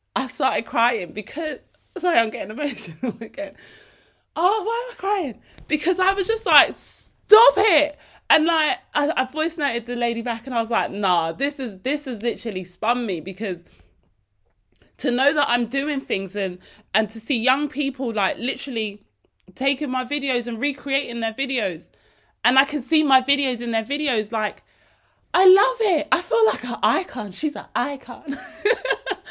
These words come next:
And I just felt, I just felt emotional. And I was like, "Uh, yeah, I've made it. Mama, I've made it. Listen,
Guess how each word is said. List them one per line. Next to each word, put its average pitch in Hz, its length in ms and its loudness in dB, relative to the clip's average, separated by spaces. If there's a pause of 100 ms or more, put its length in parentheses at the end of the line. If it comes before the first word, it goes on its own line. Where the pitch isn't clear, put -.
(420)
And - 80 -6
I 523 220 0
just - 220 2
felt, 294 240 4
I 277 100 2
just 381 220 -2
felt - 180 0
emotional. 226 540 -2
And 190 80 -6
I 247 80 -4
was 254 180 -8
like, 185 300 -2 (560)
"Uh, 254 160 0
yeah, 190 320 2 (360)
I've 254 140 -2
made 269 260 0
it. - 220 -4
Mama, 262 260 2
I've 202 220 0
made 214 240 0
it. 160 240 -4
Listen, 214 560 -2